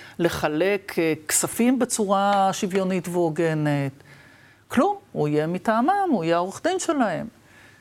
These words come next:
תרצי ללכת לבג"ץ, הם מדברים על מינוי שופטים שיצטרכו להקשיב להם. כל היסודות, זאת מדינה שנבנתה על בסיס יסודות ששבעים וחמש שנה מחזיקים אותה, ובעבר היו פוליטיקאים שהיה להם,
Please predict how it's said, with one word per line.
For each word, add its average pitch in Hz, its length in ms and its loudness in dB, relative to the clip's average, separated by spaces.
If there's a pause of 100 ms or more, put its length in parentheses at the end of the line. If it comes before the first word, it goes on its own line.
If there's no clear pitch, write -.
תרצי 180 340 2
ללכת 180 420 0
לבג"ץ, 165 680 -2
הם 160 80 -4
מדברים 151 420 -4
על 165 80 0
מינוי 190 320 -2
שופטים 208 380 -2
שיצטרכו 214 520 0
להקשיב 285 500 -2
להם. 208 300 0 (540)
כל 247 400 0 (120)
היסודות, 170 1120 -2
זאת - 220 -8
מדינה 165 440 0
שנבנתה 156 800 -2
על 165 160 -2
בסיס - 320 -6
יסודות 170 640 -2
ששבעים 175 520 -8
וחמש 156 480 -6
שנה 165 400 -2 (640)
מחזיקים 170 720 -2
אותה, 147 400 -2 (840)
ובעבר 156 760 0
היו 226 220 0
פוליטיקאים 220 680 0
שהיה 170 380 0
להם, 185 500 0